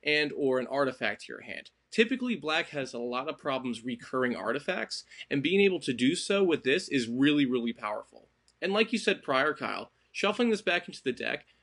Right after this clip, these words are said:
makes it so that you can get value out of this again. So if there's something that just happens to be good at that moment, play this,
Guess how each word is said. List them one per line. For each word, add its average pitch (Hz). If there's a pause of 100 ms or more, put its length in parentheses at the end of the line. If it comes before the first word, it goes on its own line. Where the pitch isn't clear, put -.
makes 151
it 208
so 185
that 143
you 147
can 147
get 123
value 123
out 113
of 107
this 107
again. 104 (300)
So 165
if 160
there's 196
something 233
that 170
just 139
happens 135
to -
be 131
good 127
at 131
that 104
moment, 143 (360)
play 262
this, -